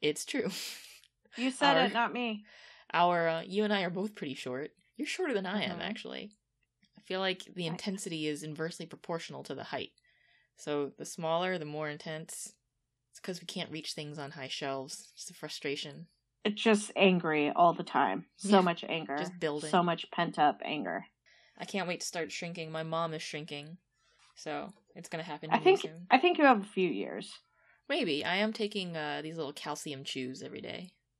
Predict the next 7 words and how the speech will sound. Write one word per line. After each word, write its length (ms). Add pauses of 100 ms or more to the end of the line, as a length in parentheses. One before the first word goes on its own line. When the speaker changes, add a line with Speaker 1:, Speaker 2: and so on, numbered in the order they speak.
(440)
Speaker 2:
Really? 420
Speaker 1:
Mm-hmm. 180 (580)
It's 180
time. 280
Speaker 2:
Oh, 220
man. 400 (120)
Speaker 1:
We're, 420